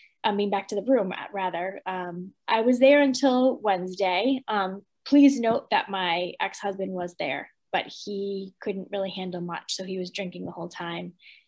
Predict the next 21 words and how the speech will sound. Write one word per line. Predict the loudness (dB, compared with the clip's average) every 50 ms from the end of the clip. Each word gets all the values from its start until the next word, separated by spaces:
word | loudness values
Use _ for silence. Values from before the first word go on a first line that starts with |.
| _ _ -6
And | -4 -2 -2 -4 -4 -4 -6 -6 -8 -10 -10 -6
it | -6 -6 -4
was, | -2 -4 -4 -4 -6 -8
he, | -8 -10 -10
he | -8 -4 -2 0 0
left | 0 0 -2 -4
me | -6 -6
the | -6 -4
first | -4 -6 -8 -6 -6
night | -6 -4 -4
I | -2 -4
was | -4 -4
there | -4 -4 -4 -6 -8 -10 _ _ _ _ _
for, | -8 -6 -4 -4 -4 -6 -8 -12 _
when | -10 -8 -8
I | -6 -6
was | -8 -8
in | -10 -10 -12 -12 -12
critical | -12 -10 -10 -10 -10 -12
care, | -10 -8 -8 -6 -6 -6
obviously. | -6 -8 -8 -10 -12 -10 -8 -8 -8 -8 -8